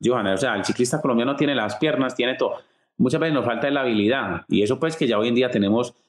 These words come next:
hemos contado como ciclistas como Fernando Gaviria, que es, fue el primero, un corredor que ya gana el sprint, y después de él vinieron muchos más, Álvaro Jos, Molano, que viene ganando. Entonces,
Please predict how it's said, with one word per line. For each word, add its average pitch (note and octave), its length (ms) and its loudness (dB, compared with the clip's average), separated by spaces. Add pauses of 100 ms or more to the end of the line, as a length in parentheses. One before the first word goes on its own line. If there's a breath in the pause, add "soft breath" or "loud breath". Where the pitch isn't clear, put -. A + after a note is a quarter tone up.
(120)
hemos A2+ 220 2
contado A2 460 0
como G#2 180 4
ciclistas G2+ 460 0
como F#2+ 280 2
Fernando G2+ 360 0
Gaviria, G#2+ 680 0 (320)
que G2 340 2
es, F#2 200 -4
fue G#2 160 0
el G2 120 -2
primero, A2+ 680 0 (200)
un G2+ 480 4
corredor G2 420 0
que G#2+ 120 0
ya G#2+ 140 2
gana G#2+ 180 0
el G#2 100 0
sprint, G#2+ 640 0 (260 loud breath)
y A2+ 100 2
después G2 360 0
de A2 100 2
él A2+ 80 2
vinieron A2 400 4
muchos A2 260 4
más, A2 320 2
Álvaro G#2 340 2
Jos, A2 360 2 (280 loud breath)
Molano, A2+ 540 2
que A#2 120 -2
viene G#2 220 2
ganando. A2 640 0 (220)
Entonces, C#3 340 -2